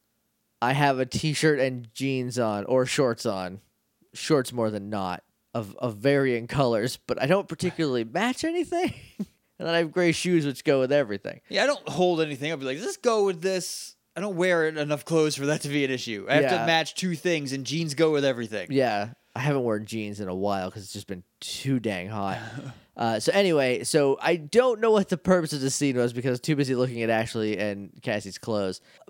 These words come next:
Speaker 1: Basically, uh, the, the moral of this story is
Speaker 2: It
Speaker 1: you're still Power Rangers and you still have to go save the city, even
Speaker 2: Yeah,
Speaker 1: though you're
Speaker 2: it
Speaker 1: waiting on the Phantom Ranger.
Speaker 2: It's your Zord is gone.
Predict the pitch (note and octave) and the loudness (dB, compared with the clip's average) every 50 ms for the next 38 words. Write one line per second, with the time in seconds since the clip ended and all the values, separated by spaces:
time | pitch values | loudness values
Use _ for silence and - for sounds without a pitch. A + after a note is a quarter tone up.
0 | D#3+ - - G#3+ C4+ C4+ A3+ - A#3+ A3+ A#3 B3 A#3+ A3+ G#3 F#3+ - - _ _ | 0 4 4 6 6 4 0 -2 -2 0 0 0 2 2 0 -2 -4 -6 _ _
1 | _ _ _ _ _ _ _ D#3+ C#3 G2 A2+ D#3+ F3 E3 C#3 - F3+ F3+ D#3 C#3+ | _ _ _ _ _ _ _ -8 -8 -8 -10 -14 -16 -10 -2 0 2 2 4 4
2 | F3+ F3+ F#3 A3+ B3 A#3+ A#3 A3 G#3 F3+ E3+ F#3 F3 - - G3 F#3 F3 E3 D#3 | 2 4 6 6 6 6 6 4 4 2 2 0 0 2 4 4 4 6 4 4
3 | D3+ C#3+ C3+ C3 B2+ D3 - D#3 D3+ - - A#3 A#3 G#3 G#3+ G#3+ G3 F#3 F3+ F3+ | 4 4 2 2 2 2 2 2 2 4 4 4 4 4 4 4 4 4 4 4
4 | F3 F3 D3+ D3 D3 D3 C#3 - - F3 E3+ E3+ E3 C#3+ D3 C#3+ C#3+ D3+ C#3+ C3+ | 2 2 0 0 0 0 0 2 4 4 6 6 4 2 2 2 4 4 6 6
5 | B2+ B2+ - - _ C#3 - - D3+ C3+ C3 B2 B2 G2+ C#3+ C#3 B2 C3 B2+ D3+ | 4 2 0 -4 _ -6 2 4 4 4 4 2 0 0 2 2 2 2 2 2
6 | D#3+ E3+ E3 E3 - D#3 - D#3 C3+ C#3+ D3+ D#3 D3+ D3+ D3 C#3+ C#3 C3+ B2+ B2 | 4 4 6 6 6 4 4 2 4 4 4 4 4 2 2 2 2 2 0 0
7 | - C3+ A#2+ A2 G#2+ G#2 F#2+ F2+ D#2+ - F#3+ F3+ - - - - - D#3+ E3 D#3+ | 0 0 0 0 -2 -6 -10 -10 -6 -2 -2 -2 -2 -2 -6 -6 -4 -2 -2 -2
8 | C#3+ C3 C#3 D#3+ F3 F#3+ G3+ G3 G3 F#3+ E3+ D3 C3 C#3+ C3 B2 A#2 A#2 A#2 A#2 | -2 0 2 2 4 4 2 2 0 -2 -4 -2 -2 0 0 0 0 -2 -4 -6
9 | B2 | -10